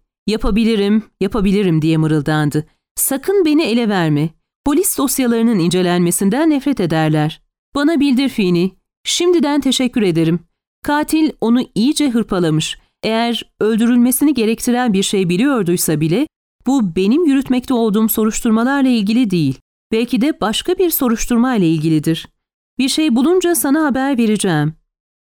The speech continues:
Eve boş ekrana bakıyordu. Arkasına yaslandı ve kafasındakileri silmeye çalıştı. O zaman Bloomer'ın dağılmış yüzü gözünün önüne geldi. "Bir boru veya beyzbol sopası kullanılmış olmalı,"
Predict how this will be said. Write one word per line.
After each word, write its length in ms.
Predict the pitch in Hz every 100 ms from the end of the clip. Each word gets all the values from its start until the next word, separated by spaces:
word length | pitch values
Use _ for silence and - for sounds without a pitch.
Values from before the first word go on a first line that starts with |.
| _ -
Eve 220 | 185 247 - _ _ _ -
boş 260 | 269 311
ekrana 460 | - 202 - 190 165
bakıyordu. 680 | 151 - 170 156 151 151 156 _ _ _
Arkasına 540 | 175 185 202 - 185
yaslandı 680 | 170 147 - 160 151 151 269 302 _ _ _
ve 160 | 196 196
kafasındakileri 840 | 208 226 208 208 190 - 180 180
silmeye 440 | 247 202 170 156 147
çalıştı. 560 | - 143 139 - 143 - _ _ _ _
O 140 | - 349
zaman 380 | 359 233 220 262 _ _ _ 220
Bloomer'ın 580 | 285 330 302 277 269
dağılmış 560 | 202 214 220 262 - -
yüzü 420 | 185 - 277 339
gözünün 420 | - 208 220 240
önüne 320 | 185 175 165 151
geldi. 520 | 156 143 139 147 151 - _ _ -
"Bir 260 | 202 165
boru 360 | 160 151 156 277
veya 340 | 220 196 202 175
beyzbol 460 | 196 233 - 190
sopası 500 | 190 175 160 175 220
kullanılmış 560 | - 175 170 170 160 156
olmalı," 440 | 156 151 147 147